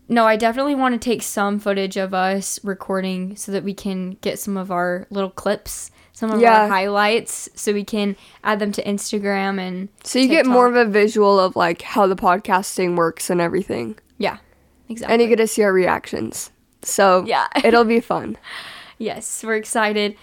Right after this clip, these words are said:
Speaker 1: I don't have any updates. Honestly, all my updates are Savaya's updates, so.
Speaker 2: Really?
Speaker 1: Yeah.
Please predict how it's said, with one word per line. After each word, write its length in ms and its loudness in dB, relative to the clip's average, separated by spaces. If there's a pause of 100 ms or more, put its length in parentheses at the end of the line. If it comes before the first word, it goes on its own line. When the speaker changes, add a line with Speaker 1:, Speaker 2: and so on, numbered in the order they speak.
(120)
Speaker 1:
I 120 4
don't 120 -4
have 120 -4
any 180 -4
updates. 600 -6
Honestly, 340 -6
all 80 -4
my 120 -8
updates 380 -12
are 80 -14
Savaya's 380 -14
updates, 440 -20
so. 380 -18 (1200)
Speaker 2:
Really? 380 0 (200)
Speaker 1:
Yeah. 300 -10